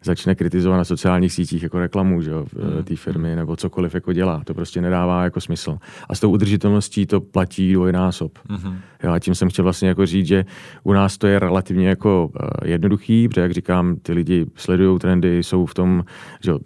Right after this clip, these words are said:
Speaker 1: ten náš oskarkánský lev, eh, vlastně drží udržit-, eh,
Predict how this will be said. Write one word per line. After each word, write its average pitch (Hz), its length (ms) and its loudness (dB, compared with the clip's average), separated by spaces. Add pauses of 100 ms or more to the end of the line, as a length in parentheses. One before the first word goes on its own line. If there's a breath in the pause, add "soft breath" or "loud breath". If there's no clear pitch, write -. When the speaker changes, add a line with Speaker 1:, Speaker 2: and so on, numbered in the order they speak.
Speaker 1:
ten - 140 -6
náš 85 260 -2
oskarkánský - 760 -6 (200)
lev, - 380 -8
eh, - 100 -4 (720)
vlastně 85 300 -2
drží 92 380 0
udržit-, 87 380 -2
eh, 85 40 -2